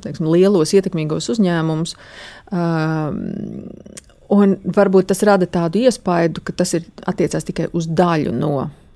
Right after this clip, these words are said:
uzņēmumiem, un varbūt vienai daļai, nu, šis tā kā pāries pāri. Bet, em, īstenībā es,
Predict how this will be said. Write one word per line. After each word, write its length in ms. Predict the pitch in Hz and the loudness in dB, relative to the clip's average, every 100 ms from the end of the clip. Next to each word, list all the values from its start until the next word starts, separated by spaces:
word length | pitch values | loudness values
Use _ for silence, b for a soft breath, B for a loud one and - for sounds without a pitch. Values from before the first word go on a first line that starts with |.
| - | -4
uzņēmumiem, 920 | 170 156 139 156 160 160 170 160 151 156 | -2 -2 -4 -2 -2 0 0 0 -4 -6
un 120 | 165 160 | -4 -4
varbūt 260 | 160 160 170 | -4 -4 -4
vienai 200 | 160 156 | -4 0
daļai, 300 | 208 196 156 170 | 2 2 0 -2
nu, 100 | 196 | -4
šis 160 | - - | -4 -10
tā 100 | 160 | -10
kā 100 | - 143 | -10 -6
pāries 420 | 143 - - - | -4 -4 -6 -4
pāri. 320 | 165 160 165 - B B B 233 | -2 0 -2 -8 B B B -8
Bet, 400 | 175 185 180 - | -2 0 -2 0
em, 220 | 180 175 175 - - 208 - - - - - - - - - - - - _ _ _ _ _ - - - _ | 0 2 -2 -8 -16 -10 -10 -10 -16 -16 -16 -16 -16 -16 -18 -20 -20 -20 _ _ _ _ _ -20 -20 -20 _
īstenībā 540 | 254 370 240 196 175 190 | 2 4 4 4 2 0
es, 160 | 190 | -2